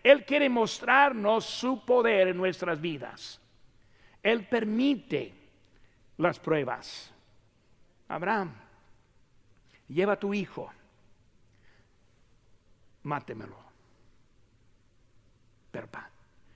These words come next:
pero Dios es-, está en contra de los diez mandamientos. "Pero Dios no puede ser su, tu voluntad". Obviamente no es tu voluntad hacer eso.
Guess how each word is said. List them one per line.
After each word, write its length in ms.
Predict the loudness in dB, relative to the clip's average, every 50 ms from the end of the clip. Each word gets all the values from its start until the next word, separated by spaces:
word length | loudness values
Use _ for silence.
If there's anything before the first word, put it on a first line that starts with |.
| _ _ _
pero 160 | -10 -10 -8 -8
Dios 640 | -6 -6 -6 -6 -6 -8 -10 -10 -10 -12 -12 -16 -20 -20 _ -20 -20 _ _ _ _ _ _ _ -20 -20 _ -20 _ _ -20 _ _
es-, 160 | -16 -14 -10 -8
está 220 | -8 -4 -2 -2
en 80 | -4 -2
contra 300 | -4 -4 -4 -4 -4 -4
de 80 | -4
los 80 | -2 -2
diez 180 | -2 -2 -2 -2
mandamientos. 1040 | -2 -2 -2 -2 -4 -4 -4 -4 -6 -4 -4 -4 -4 -4 -6 -12 -16 -18 -20 -20 -20 _ _ _ _ _ _ _ -20 -20 _ _ -20 -20 -20 -20 _ _ _ _ _ _ _ _ -20 _ -18 -16 -16 -4 0
"Pero 160 | 2 2 2
Dios 160 | 2 0 -2
no 140 | 0 0 0
puede 160 | 0 0 0
ser 240 | 0 0 -2 -2 -2
su, 160 | -6 -12 -14 -14 -16 -18 -12
tu 120 | -8 -4
voluntad". 760 | -2 0 0 0 -2 -4 -4 -4 0 0 2 2 2 0 -2 -4 -6 -16 -18 -20 -20 -4 2
Obviamente 640 | 4 4 6 6 6 6 6 4 4 4 2 0 0
no 80 | 0
es 80 | 0 -2
tu 100 | -2 0
voluntad 460 | 2 2 2 2 2 0 -2 -2 -2
hacer 260 | -2 -6 -6 -6 -6 -6
eso. 540 | -4 -6 -6 -6 -4 -2 -2 -2 -2 -4